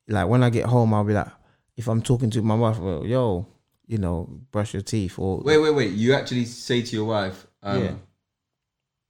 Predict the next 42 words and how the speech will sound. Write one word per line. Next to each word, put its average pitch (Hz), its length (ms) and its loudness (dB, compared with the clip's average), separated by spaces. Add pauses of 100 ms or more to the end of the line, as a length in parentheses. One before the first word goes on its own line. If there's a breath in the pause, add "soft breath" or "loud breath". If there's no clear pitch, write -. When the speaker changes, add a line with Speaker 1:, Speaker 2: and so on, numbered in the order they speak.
(100)
Speaker 2:
you 104 160 -10
know, 95 100 -4
"Your 92 160 -4
breath 107 500 -4
isn't," 98 340 -8 (1400)
Speaker 1:
Yeah. 123 220 -4 (260)
Speaker 2:
<laughs> 247 180 -8
I'm 143 160 6
even 135 180 6
trying 123 220 2
to 117 100 -6
say 127 160 4
it 123 60 2
nice, 127 260 4
isn't 90 100 2
it? 73 160 -2
Speaker 1:
Yeah. - 60 -16 (280)
Speaker 2:
"Your 113 160 -6
breath 147 460 -4
isn't 131 320 -2 (640)
the 110 180 -10
best 107 580 0
it, 107 120 -6 (160)
it, 180 80 -6
Speaker 1:
There's 202 140 6
no 226 160 10
way, 220 180 10
Speaker 2:
it 220 40 6
Speaker 1:
there's 208 120 10
Speaker 2:
can 214 60 8
Speaker 1:
no, 233 240 12
Speaker 2:
be 214 120 0
right 202 280 2
Speaker 1:
there's 160 180 10
Speaker 2:
now." 160 60 8
Speaker 1:
no 208 480 10
best 160 480 4
way 160 140 10
of 135 100 8
saying 135 340 4
it, 87 160 -2
guys. 95 480 -2